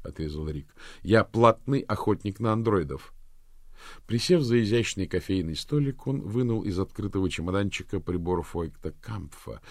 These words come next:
подключил к нему простенькие, в принципе, полиграфические датчики и вскинул глаза на... в конец измученного Элдона Розена. «Можете вызывать первого тестируемого». «А можно и мне посмотреть?» —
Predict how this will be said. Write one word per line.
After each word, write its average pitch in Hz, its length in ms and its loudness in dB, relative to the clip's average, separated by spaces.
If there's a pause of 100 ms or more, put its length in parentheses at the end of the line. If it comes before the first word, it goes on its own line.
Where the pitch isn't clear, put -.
(260)
подключил 143 520 4
к - 80 -16
нему 110 240 2
простенькие, 107 640 0
в 92 80 -12
принципе, 80 460 -6
полиграфические 87 1300 -2
датчики 110 600 -6 (440)
и 196 160 6
вскинул 170 640 2
глаза 101 600 0
на... 95 440 0 (220)
в - 20 -20
конец 135 360 0
измученного 95 760 -4
Элдона 76 400 -6
Розена. - 480 -12 (960)
«Можете 180 260 2
вызывать 147 360 4
первого 123 280 4
тестируемого». 90 800 -2 (1300)
«А 160 80 -2
можно 220 220 4
и 185 60 6
мне 127 160 4
посмотреть?» — 98 480 -6